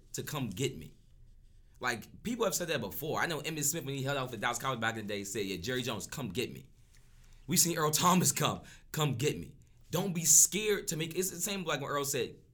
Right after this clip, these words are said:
"Make a trade for me." And clearly, we, like, teams are, are scared. People have used this tactic multiple times of "come get me." Don't be scared to trade for me. Don't be scared to sign me.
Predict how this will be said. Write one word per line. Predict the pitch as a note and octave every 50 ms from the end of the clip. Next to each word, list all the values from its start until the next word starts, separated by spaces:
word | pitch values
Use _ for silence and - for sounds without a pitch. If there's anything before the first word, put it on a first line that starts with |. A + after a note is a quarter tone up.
| - - - -
"Make | G#2+ C#3+ D3+ C#3
a |
trade | - - C3+ B2 A#2
for | G#2
me." | F2 D2+ C#2 - - - - - - - -
And | - D3+ D#3 D3 -
clearly, | - C#3+ F3 F#3+ G3 F3+ D3+ C#3 A#2 - - - - -
we, | G#2+ D3+ D#3 D3+ D3
like, | - C3 B2 G#2+ - - -
teams | - F#3+ F#3+ F#3+ F3+ - -
are, | - B2+ A#2+ -
are | G2+ G#2+
scared. | - - - - D3+ A#2+ -
People | - G3 F#3 F3+
have | D#3
used | E3+ C#3+
this | C#3 B2
tactic | - - C#3+ C3+ C3+ B2+ A2+
multiple | G2+ A2 A2 B2 A2 F#2+ F2+
times | - E2+ D#2+ D2 - - - - - - - - -
of | A2 A2+ - - -
"come | - - D#3+ E3 D3 B2
get | G#2+ C3+ A#2+ - D#2
me." | E2 - - - - - - - - - - -
Don't | - D#3 E3+ D#3
be | C#3+ E3+
scared | D#3+ - - - - F#3 F3+ D#3+ D3+ C3+
to | B2+
trade | - - - E3 F3 E3 -
for | D#3
me. | D#3 -
Don't | B2+ C3+ C3+
be | C3+
scared | C3+ - C3 A2+ F#2+
to | E2
sign | - - - B2 A#2 B2+ B2+ B2 B2 A#2+
me. | A#2+ A#2 A#2 A#2 A#2